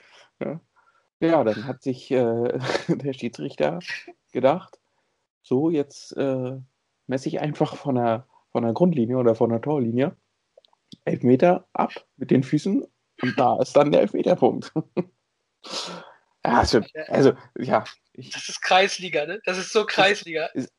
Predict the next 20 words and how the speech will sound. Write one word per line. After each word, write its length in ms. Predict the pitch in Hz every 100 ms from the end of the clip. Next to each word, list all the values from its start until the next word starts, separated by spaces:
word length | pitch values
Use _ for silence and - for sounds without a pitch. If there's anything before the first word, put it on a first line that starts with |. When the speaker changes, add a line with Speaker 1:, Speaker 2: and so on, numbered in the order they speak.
| _ -
Speaker 1:
eigentlich 360 | 156 180 180 180
ja, 260 | 185 240 _ _ -
aber 420 | - 131 135 127 -
es 300 | - 127 -
war 180 | 131 151
Bundesliga. 520 | - 220 233 127 120 143 - _
<laughs> 120 | 175 - _ - - - _ _ - - - -
Speaker 2:
Also, 240 | 175 175 180 - _ _ -
alleine 440 | 170 175 247 339
für 160 | - 214
diese 220 | 208 226
Szene 460 | 269 208 202 151 233 _ _ _ _ _ _ _ _ _ _ _ -
ist 220 | 233 -
der 100 | -
Elfmeter 400 | 180 - 185 202
für 140 | - 170
mich 160 | 170
bere-, 400 | 156 151 143 151
äh, 180 | 160 160
gerechtfertigt. 1000 | 139 147 - - 120 - - - -